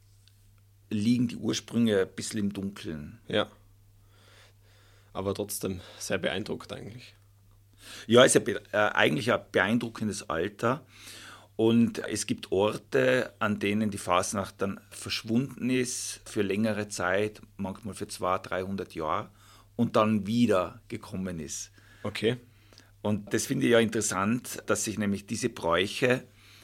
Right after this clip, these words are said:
Speaker 1: ja, selbst wenn sie verschwinden, ja,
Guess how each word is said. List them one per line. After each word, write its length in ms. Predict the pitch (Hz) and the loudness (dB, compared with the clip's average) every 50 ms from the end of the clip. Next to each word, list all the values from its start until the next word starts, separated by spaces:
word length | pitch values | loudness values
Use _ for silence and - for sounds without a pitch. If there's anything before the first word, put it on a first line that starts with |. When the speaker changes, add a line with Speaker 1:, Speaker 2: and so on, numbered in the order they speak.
| - - - _ _ _ _ _ 110 | -20 -20 -20 _ _ _ _ _ 2
Speaker 1:
ja, 420 | 113 110 107 107 107 104 - - _ _ _ _ _ _ _ _ | 4 6 6 6 6 4 0 -6 _ _ _ _ _ _ _ _
selbst 360 | - - - 135 - - - | 0 4 4 4 4 4 2
wenn 100 | 131 123 | 0 0
sie 100 | 117 120 | 0 0
verschwinden, 680 | 107 113 - - - 117 135 151 - - - - 104 104 | -2 -2 -2 -2 0 0 2 2 0 0 -2 -2 -2 0
ja, 320 | 101 101 98 107 120 117 | 2 2 2 2 2 0